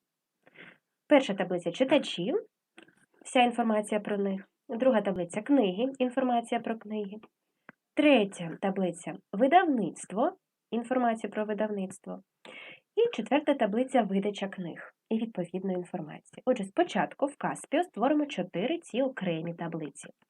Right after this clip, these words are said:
Для цього натиснемо на кнопку Create App, Start with a Blank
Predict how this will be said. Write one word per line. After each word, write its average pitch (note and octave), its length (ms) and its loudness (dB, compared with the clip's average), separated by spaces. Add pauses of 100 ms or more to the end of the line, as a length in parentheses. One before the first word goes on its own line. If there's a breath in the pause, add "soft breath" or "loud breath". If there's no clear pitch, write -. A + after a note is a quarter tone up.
(760 soft breath)
Для C#4+ 100 6
цього C#4 240 4
натиснемо A3 500 0
на G3+ 140 0
кнопку G3 340 -4
Create G3 340 -2
App, F#3+ 280 -4 (480 soft breath)
Start C4 360 0
with G3 160 2
a F#3+ 120 0
Blank F3 540 -6